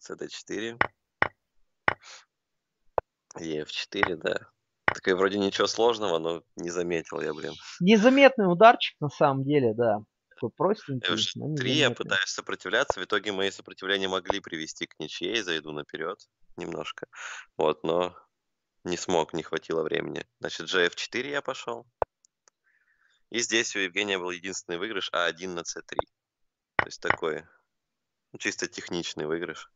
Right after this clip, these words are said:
Speaker 2: Ну да,
Speaker 1: И
Speaker 2: здесь
Speaker 1: все.
Speaker 2: просто
Speaker 1: Здесь
Speaker 2: никаких шансов нет.
Speaker 1: новая дамка проходит, и
Speaker 2: Да.
Speaker 1: белые никуда
Speaker 2: Без
Speaker 1: не
Speaker 2: шансов.
Speaker 1: успевают. Но Евгений пошел дамкой А один на Ф шесть. Это уже ничья.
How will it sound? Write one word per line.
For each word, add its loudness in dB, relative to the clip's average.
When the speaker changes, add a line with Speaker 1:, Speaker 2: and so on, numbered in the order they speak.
Speaker 2:
Ну 0
да, 8
Speaker 1:
И 2
Speaker 2:
здесь 4
Speaker 1:
все. 2
Speaker 2:
просто 6
Speaker 1:
Здесь 4
Speaker 2:
никаких -2
шансов 0
нет. -6
Speaker 1:
новая 4
дамка -2
проходит, -4
и -12
Speaker 2:
Да. -4
Speaker 1:
белые -10
никуда -2
Speaker 2:
Без 0
Speaker 1:
не -2
Speaker 2:
шансов. -4
Speaker 1:
успевают. -8
Но 2
Евгений 0
пошел -2
дамкой -2
А 0
один -6
на -4
Ф 0
шесть. -10
Это -10
уже -6
ничья. -10